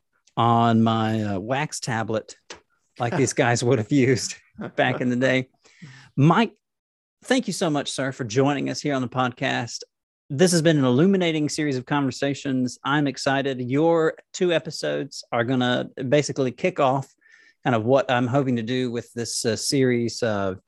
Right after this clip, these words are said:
probably gonna be somewhere in the neighborhood of twenty episodes, really devoted to taking a deep dive on the New Testament. I have enjoyed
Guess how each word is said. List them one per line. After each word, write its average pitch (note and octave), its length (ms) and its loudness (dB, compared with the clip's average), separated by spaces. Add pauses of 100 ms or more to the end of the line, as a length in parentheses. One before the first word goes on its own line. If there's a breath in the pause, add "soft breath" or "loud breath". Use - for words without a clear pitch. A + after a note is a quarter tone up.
(580 soft breath)
probably E3+ 180 2
gonna C#3+ 160 4
be C3 200 2
somewhere A#2+ 440 2
in A#2+ 80 0
the A#2 60 -2
neighborhood A2 360 -2
of F#2+ 80 -6
twenty C#3+ 360 -2
episodes, G#2+ 680 -2
really D3 400 4
devoted C3+ 440 2
to - 80 -16
taking B2+ 280 -2
a A2 40 -2
deep G3 240 -4
dive B2 500 -2
on C3 160 0
the A#2+ 60 0
New A#2 120 -2
Testament. A2+ 580 -6 (520 soft breath)
I B2+ 140 2
have B2+ 180 2
enjoyed C#3+ 720 6